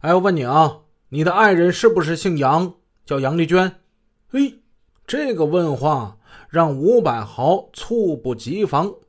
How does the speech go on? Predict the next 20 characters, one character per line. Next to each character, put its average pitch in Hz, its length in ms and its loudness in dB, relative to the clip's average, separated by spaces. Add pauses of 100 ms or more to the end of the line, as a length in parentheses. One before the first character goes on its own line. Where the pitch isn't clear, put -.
(120)
慌 175 420 -2
乱 151 240 -2
之 156 220 -2
中 165 180 -2
他 165 100 0
只 143 200 -6
能 170 180 -6
回 160 160 -2
答 165 240 -2 (540)
：“我、 233 120 8 (360)
我、 202 340 -2
我 196 140 -4
老 170 200 -2
婆 196 140 -4
叫， 196 100 -2 (160)
叫 202 100 -12 (180)
周 214 180 0
丽 208 120 -4
娟 180 120 -2
儿。” - 180 -4